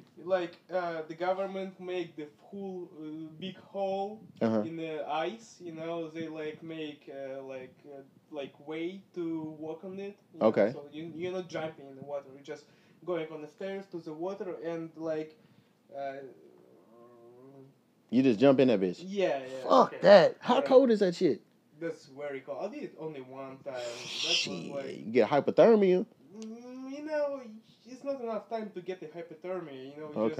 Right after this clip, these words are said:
Speaker 1: just getting, like, shocked, you know, like,
Speaker 2: <laughs>
Speaker 1: you don't feel anything. After the first jump in the water, you need to do three. After the first one, you
Speaker 2: You have to jump three times?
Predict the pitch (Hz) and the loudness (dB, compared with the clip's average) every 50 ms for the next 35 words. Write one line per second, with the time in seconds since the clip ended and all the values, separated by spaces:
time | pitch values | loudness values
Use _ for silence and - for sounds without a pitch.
0 | 101 107 127 - 170 165 165 165 160 156 151 151 151 151 147 147 143 - - - | -6 -6 -6 -6 -6 -6 -6 -8 -10 -12 -10 -6 -6 -4 -6 -6 -10 -12 -18 -14
1 | - 180 160 143 - - - 135 131 135 135 131 135 139 139 - 277 - 269 - | -10 -8 -8 -8 -8 -12 -20 -20 -18 -18 -14 -10 -6 -6 -6 -6 -6 -10 -10 -4
2 | - - 494 - - 571 - - - - 220 214 214 - 254 240 226 190 196 202 | 4 4 4 4 4 0 2 2 2 2 2 2 0 -2 -2 -4 -4 -2 -2 -2
3 | 202 185 170 - 147 139 135 135 143 135 - - 196 208 - 233 220 196 165 175 | -2 -4 -8 -10 -12 -10 -12 -12 -12 -10 -6 -4 -4 -4 -4 -6 -8 -8 -8 -12
4 | 175 - - 208 208 202 196 165 180 190 196 190 196 190 175 165 160 180 196 196 | -14 -10 -10 -8 -8 -8 -8 -6 -4 -4 -4 -4 -6 -8 -8 -8 -8 -8 -8 -8
5 | 185 170 170 165 - 160 160 156 156 156 - 160 165 165 180 175 - _ _ _ | -8 -10 -10 -10 -12 -12 -12 -12 -12 -12 -10 -8 -6 -6 -6 -8 -12 _ _ _
6 | _ _ _ _ - 175 175 185 165 151 156 - - 185 190 220 - - 254 262 | _ _ _ _ -10 -10 -8 -8 -10 -12 -12 -10 -8 -8 -8 -8 -10 -12 -10 -8
7 | 269 269 247 214 - 208 247 233 233 185 220 254 214 190 277 285 247 302 302 320 | -8 -8 -4 6 12 12 12 12 12 8 6 6 6 8 8 8 8 6 6 6
8 | 330 339 330 330 - | 6 4 4 2 0